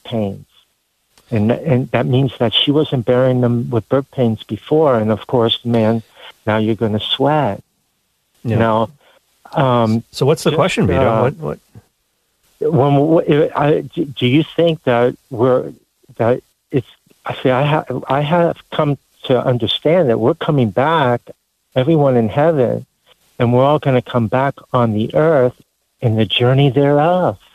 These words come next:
Speaker 2: Well,
Speaker 1: Yeah.
Speaker 2: V-, Vito, you're absolutely right. Let me, let me jump in there. Uh, people, people often don't think about this. Um, when we say the creed every time we go to Mass, "I believe in the resurrection of the body and the life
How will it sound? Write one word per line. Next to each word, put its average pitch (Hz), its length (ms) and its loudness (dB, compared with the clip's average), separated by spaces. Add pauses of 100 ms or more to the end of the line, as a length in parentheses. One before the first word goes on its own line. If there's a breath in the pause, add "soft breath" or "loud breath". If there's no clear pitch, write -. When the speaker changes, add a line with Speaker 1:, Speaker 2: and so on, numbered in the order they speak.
(680 loud breath)
Speaker 2:
Well, 143 160 2
Speaker 1:
Yeah. 131 200 -6
Speaker 2:
V-, 123 280 -4
Vito, 170 240 2
you're 196 200 4
absolutely 196 340 0
right. 107 200 2
Let 107 100 2
me, 139 120 2
let 139 140 -2
me 151 100 0
jump 117 260 -2
in 123 100 2
there. 92 200 0
Uh, 117 680 -10
people, 170 460 -2 (180)
people 165 420 -4 (180)
often 165 400 0
don't 131 240 -2
think - 280 -4
about 82 340 -4
this. - 340 -6
Um, 95 360 -4
when 117 180 -2
we 113 100 2
say 135 220 0
the 120 100 -2
creed 143 320 -2
every 104 180 0
time 110 220 -2
we 104 80 -2
go 98 140 0
to 92 80 0
Mass, 95 420 -2 (360 soft breath)
"I 104 180 0
believe 110 640 0
in 104 120 0
the 92 100 0
resurrection 107 760 0
of 95 180 -6
the 92 80 -2
body 76 600 -4 (720)
and 101 260 0
the 101 60 2
life 92 340 0